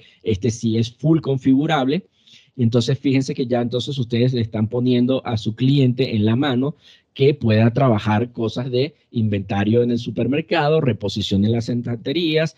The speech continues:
entradas de órdenes, control de activos fijos o un inventario básico. Puedo manejar hasta diez campos, exportar esta vez solamente en C S V y mandar ese, ese inventario ya sea por correo, por S M T P, por F T P,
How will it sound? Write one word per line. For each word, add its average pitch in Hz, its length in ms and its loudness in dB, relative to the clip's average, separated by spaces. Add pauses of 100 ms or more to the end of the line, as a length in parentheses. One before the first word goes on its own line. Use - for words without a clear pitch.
(160)
entradas 104 480 0
de 123 140 4
órdenes, 156 560 0
control 104 340 -2
de 101 80 -2
activos 104 400 0
fijos 180 420 2 (200)
o 117 100 0
un 110 140 6
inventario 107 560 0
básico. 92 500 -8 (100)
Puedo 120 460 2
manejar 113 560 0
hasta 117 220 -4
diez 120 240 -2
campos, 175 500 -4 (340)
exportar 117 640 0
esta 120 260 -4
vez 127 180 -2
solamente 131 720 0 (100)
en 101 120 -2
C 113 160 2
S 175 200 0
V 180 300 2 (300)
y 139 120 2
mandar 131 480 4
ese, 156 540 -2
ese 127 300 0
inventario 156 520 -2
ya 117 140 -2
sea 107 220 -4
por 117 180 -2
correo, 165 580 0
por 101 200 -2
S 95 180 -2
M 107 160 4
T 135 160 0
P, 175 320 0
por 104 220 -2
F 104 180 -4
T - 140 -4
P, 180 340 0